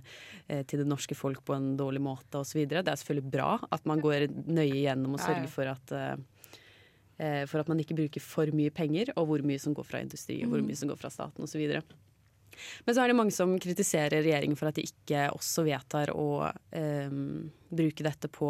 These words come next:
Speaker 1: hva er det, vannanlegget, nei, renseanlegget i Oslo.
Speaker 3: Mm.
Speaker 1: Eh, for grunnen til at man gjør det i utgangspunktet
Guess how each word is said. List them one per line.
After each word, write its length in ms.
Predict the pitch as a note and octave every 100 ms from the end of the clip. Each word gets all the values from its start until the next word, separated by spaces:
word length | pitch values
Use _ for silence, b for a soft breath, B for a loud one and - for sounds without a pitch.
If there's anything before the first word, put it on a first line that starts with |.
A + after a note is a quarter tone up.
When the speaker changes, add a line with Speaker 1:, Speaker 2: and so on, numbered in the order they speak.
| C#3+
Speaker 1:
hva 140 | D#3+ D#3
er 40 |
det, 220 | D3+ -
vannanlegget, 1300 | - E3 E3+ D3 C3 D3+ C#3 C3+ C3+ C#3 C#3 D3 D3 -
nei, 180 | E3 F#3
renseanlegget 960 | F#3+ C#3 - D3+ D3 C#3 C#3 D3+ D#3
i 60 | D3+
Oslo. 400 | - - F3 G3+
Speaker 3:
Mm. 380 | A3+ A3 G#3 G3+ B B B B B B _
Speaker 1:
Eh, 640 | - F3+ F3+ F3+ F3+ F3+
for 120 | F#3 A3+
grunnen 180 | A3
til 100 | G3 G3+
at 80 |
man 100 | G#3+ A#3
gjør 100 | F3+
det 80 | A3+
i 80 | A3+
utgangspunktet 500 | - D#3+ - E3+